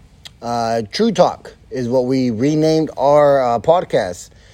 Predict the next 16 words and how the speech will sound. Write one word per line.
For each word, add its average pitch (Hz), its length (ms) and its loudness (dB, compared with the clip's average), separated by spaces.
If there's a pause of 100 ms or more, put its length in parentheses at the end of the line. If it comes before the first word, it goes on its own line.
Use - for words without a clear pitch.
(1120)
Got 185 220 4
too 185 140 2
long, 170 320 4
people 156 240 -2
couldn't 156 180 0
find 143 300 2
it, 131 80 2
whatnot, 131 420 0
whatever. 127 400 0
But 113 160 -4
anyway, 156 240 2
True 220 300 0
Talk, 185 480 0 (360)
uh, 135 260 -4
on 135 100 -2
Spotify, 156 720 0